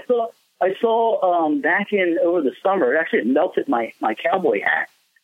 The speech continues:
Um, I saw Ego Likeness open up for, uh, Leather Strip. And Leather Strip were incredible. I'm not, take nothing away from Leather Strip; they were amazing.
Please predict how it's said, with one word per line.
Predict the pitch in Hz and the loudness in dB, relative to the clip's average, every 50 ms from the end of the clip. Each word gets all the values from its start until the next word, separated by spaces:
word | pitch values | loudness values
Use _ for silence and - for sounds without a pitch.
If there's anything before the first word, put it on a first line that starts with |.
| _ _ | _ _
Um, | 135 131 135 131 131 131 120 - - - _ _ | -2 0 2 2 2 0 0 -2 -4 -6 _ _
I | - 160 - | -4 -2 0
saw | - 190 170 | 0 0 0
Ego | - 180 190 190 208 185 156 | 2 0 0 0 2 2 2
Likeness | 151 156 180 185 - 143 117 - - - _ | 2 0 -2 -2 -4 -4 -4 -4 -6 -10 _
open | - 147 147 147 143 135 | -2 -2 0 2 0 0
up | 131 - - _ _ | 0 -2 -6 _ _
for, | 151 131 131 131 127 123 - _ - - - - - _ - | 0 2 2 2 0 -2 -4 _ -14 -14 -14 -14 -10 _ -2
uh, | 131 120 117 117 113 113 | 0 2 2 2 0 0
Leather | 123 139 139 - 160 139 | 0 0 0 0 0 0
Strip. | - - - 196 170 - - | -2 -2 -2 0 0 0 -2
And | 117 120 | 0 0
Leather | 151 180 170 - | 2 0 0 -2
Strip | - - 165 - - | -2 -2 -2 0 2
were | 131 113 | 0 0
incredible. | - - - - 117 104 95 95 - - - | 0 0 0 0 0 0 0 -2 -6 -4 -2
I'm | 131 139 | 0 0
not, | 160 - - 160 160 - _ _ - | 0 -2 -2 -4 -6 -6 _ _ -2
take | 202 208 165 151 | -2 0 2 2
nothing | 151 175 185 262 208 170 | 2 2 2 0 0 2
away | 160 147 147 143 | 2 2 2 0
from | - - 135 127 | 0 0 0 2
Leather | 127 123 123 117 | 2 2 0 -2
Strip; | - - - 127 113 - | -4 -2 -2 -2 0 0
they | 127 123 | 0 2
were | 127 123 | 2 2
amazing. | 110 104 107 123 120 123 120 110 90 87 | 2 2 2 2 0 0 0 -2 -4 -6